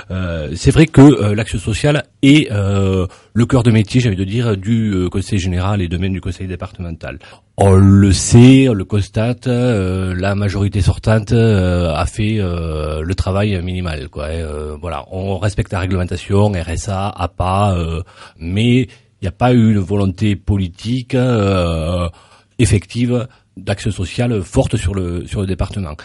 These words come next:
Donc nous, ce qu'on propose, c'est, voilà, un plan départemental d'insertion, il existe déjà, mais de donner de l'ambition,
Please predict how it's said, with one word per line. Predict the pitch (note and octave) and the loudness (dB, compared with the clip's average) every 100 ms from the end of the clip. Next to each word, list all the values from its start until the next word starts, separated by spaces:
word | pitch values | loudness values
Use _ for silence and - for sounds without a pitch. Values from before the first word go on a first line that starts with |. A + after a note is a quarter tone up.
| - - - | -20 -20 -4
Donc | A2+ | 2
nous, | C#3 F3+ | 4 2
ce | |
qu'on | - C3 | 2 -4
propose, | A2+ G#2 D#3 D#3 | -2 -2 -2 -4
c'est, | A#2+ A#2+ A#2+ - | -6 -4 -4 -4
voilà, | F#2+ E2 | -8 -8
un | A#2 | -8
plan | A#2 B2 | -6 -4
départemental | A2 G2+ - G2 F2 G2+ F#2 | -6 -8 -8 -8 -6 -8 -8
d'insertion, | F2 G2+ F#3+ G#3 G2 | -8 0 0 0 -6
il | |
existe | D#2+ F2 B2 B2 | -8 -8 -12 -6
déjà, | B2 A#2 F#3 - - _ - | -6 -6 -8 -12 -20 _ -10
mais | |
de | G2+ G#2+ | -4 -2
donner | G2+ A#2+ | 0 2
de | A2+ | 2
l'ambition, | G#2+ G2+ F#2+ - D2+ | 0 -2 -8 -10 -12